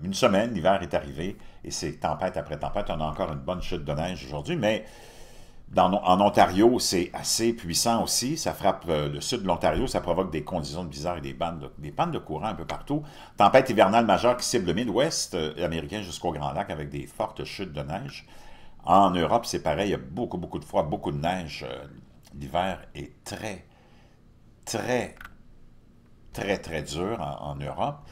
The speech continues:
Et là, ça touche même le sport. Imaginez-vous que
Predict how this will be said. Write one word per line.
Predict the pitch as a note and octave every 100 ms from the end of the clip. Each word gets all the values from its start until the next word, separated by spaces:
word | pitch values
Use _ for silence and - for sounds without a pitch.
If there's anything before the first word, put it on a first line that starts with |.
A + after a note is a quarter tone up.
| - -
Et | - A2+
là, | G#3+ G#3+ -
ça | - A2+
touche | - F#3+ -
même | C3 D#3+ A2+
le | E2+
sport. | - A2+ D3+ E3+
Imaginez-vous | F2 B2+ - F#2+ F#2+
que | - - D#2+